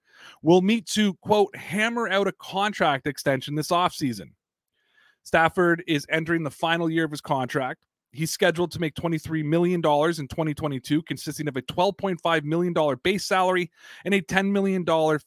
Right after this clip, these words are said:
fifth day of the twenty twenty-two league roster bonus of a five hundred thousand dollar workout bonus. After a stellar postseason where Stafford engineered a fifteen-play, seventy-nine-yard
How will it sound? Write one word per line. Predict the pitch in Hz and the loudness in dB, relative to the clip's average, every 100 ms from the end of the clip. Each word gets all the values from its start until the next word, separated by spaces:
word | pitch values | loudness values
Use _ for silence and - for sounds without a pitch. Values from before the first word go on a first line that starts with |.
| - | 0
fifth | 180 - | 0 0
day | - 160 160 | 2 4 4
of | 143 | 0
the | 135 | -4
twenty | - 165 | -4 -4
twenty-two | 156 160 147 - 147 - - | -2 -4 -4 -2 -2 -2 -6
league | 117 160 170 | -4 -4 -2
roster | 160 160 156 180 | 0 0 0 -2
bonus | 151 170 147 127 113 - _ - - - | 2 4 4 2 -4 -8 _ -20 -20 -4
of | 147 | -2
a | |
five | 139 165 151 156 | 0 2 4 4
hundred | 156 151 | 0 0
thousand | 147 139 135 | 2 0 0
dollar | 127 123 117 117 _ _ _ _ _ | 0 0 -2 -8 _ _ _ _ _
workout | 135 135 123 107 | 2 4 4 0
bonus. | 92 78 - - - _ _ _ _ _ _ _ _ _ _ _ _ _ _ _ _ _ _ _ _ _ _ _ _ _ _ _ | -4 -8 -16 -18 -20 _ _ _ _ _ _ _ _ _ _ _ _ _ _ _ _ _ _ _ _ _ _ _ _ _ _ _
After | 165 185 220 | 2 4 4
a | |
stellar | - 214 208 | 4 4 4
postseason | - 196 - 185 180 208 | 6 4 4 -2 -2 0
where | 180 151 | 2 2
Stafford | 131 165 151 156 156 | 2 0 -2 0 -2
engineered | 143 143 147 147 147 | -2 -4 -6 -4 -4
a | 120 117 107 _ | -2 -4 -6 _
fifteen-play, | - 233 - - 190 175 143 - 143 139 | 0 0 0 -8 -2 -2 -4 -2 0 0
seventy-nine-yard | 143 180 165 160 147 143 135 131 127 | 0 -2 -2 -2 -2 -2 -2 -2 -2